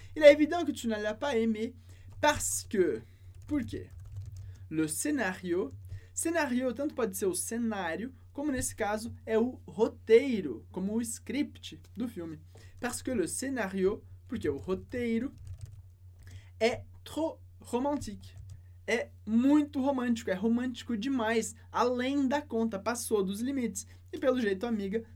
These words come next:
não gosta desse tipo de filme. Então a outra mata a charada e diz, ben, il est évident que tu ne l'as pas aimé parce que le scénario est trop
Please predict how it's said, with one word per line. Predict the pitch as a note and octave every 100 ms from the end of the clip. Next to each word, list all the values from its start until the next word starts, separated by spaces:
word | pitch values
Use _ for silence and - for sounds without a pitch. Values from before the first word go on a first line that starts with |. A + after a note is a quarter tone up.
| -
não | F#3+ C4+
gosta | E3+ D#3 F#3
desse | F#3
tipo | F3+ F#3+
de | C4
filme. | C4+ G#3 F3+ - - -
Então | - G3+
a | G#3+
outra | G#3 A3+
mata | G3 D3 C#3
a | F3+
charada | C4+ A3+ G#3
e |
diz, | G3 A3 - - - -
ben, | - C#3
il | C#3+
est | D3
évident | D#3 F3 F#3+ C#4+
que | A3
tu | - F3
ne |
l'as | D#3+ D#3+
pas | - A3+
aimé | G#3 A#3 A#3
parce | A3+ A3+ - -
que | - D4 C#4+ D4 - - - -
le | E3
scénario | F3+ C4 B3+ A#3 A3 A3+ A#3 - - -
est | E3 - -
trop | - C#4 C#4+